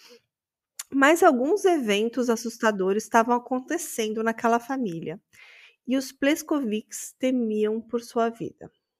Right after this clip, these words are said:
Primeiro, alguém tentou invadir a casa da família.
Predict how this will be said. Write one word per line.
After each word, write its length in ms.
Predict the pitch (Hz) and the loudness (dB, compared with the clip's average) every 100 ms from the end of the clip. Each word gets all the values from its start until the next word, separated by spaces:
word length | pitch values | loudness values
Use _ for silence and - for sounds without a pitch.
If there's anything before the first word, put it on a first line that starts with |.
| _ - - _ - - _ | _ -18 -18 _ -20 -20 _
Primeiro, 760 | - 427 359 254 269 285 311 302 - | 8 8 10 8 8 6 0 -6 2
alguém 320 | 226 233 277 | 2 4 0
tentou 540 | 277 254 254 254 262 | 0 -2 4 4 4
invadir 720 | 262 269 262 233 208 208 277 | 0 0 6 6 6 0 2
a 80 | 302 | 2
casa 760 | 311 - 254 226 226 226 240 240 | 0 -2 6 6 6 4 -2 0
da 220 | 202 208 | 0 0
família. 800 | - - 226 196 175 165 170 170 | -2 -4 -4 -2 -4 -6 -8 -10